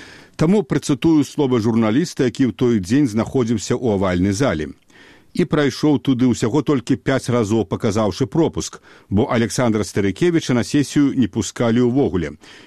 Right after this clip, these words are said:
Ігару Герменчуку і Васілю Даўгалёву давялося падключаць міністра ўнутраных спраў Ягорава,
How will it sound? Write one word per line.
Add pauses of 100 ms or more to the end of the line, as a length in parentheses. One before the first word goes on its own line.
(100)
Ігару
Герменчуку
і
Васілю
Даўгалёву (320)
давялося
падключаць
міністра
ўнутраных
спраў
Ягорава,